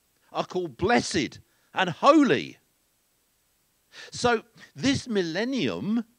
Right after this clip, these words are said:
this thousand-year period, is described in Isaiah chapter two, uh, verse two.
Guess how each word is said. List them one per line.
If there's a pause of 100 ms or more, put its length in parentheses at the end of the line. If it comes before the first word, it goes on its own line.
this
thousand-year
period, (240)
is
described
in
Isaiah
chapter
two, (1500)
uh,
verse
two.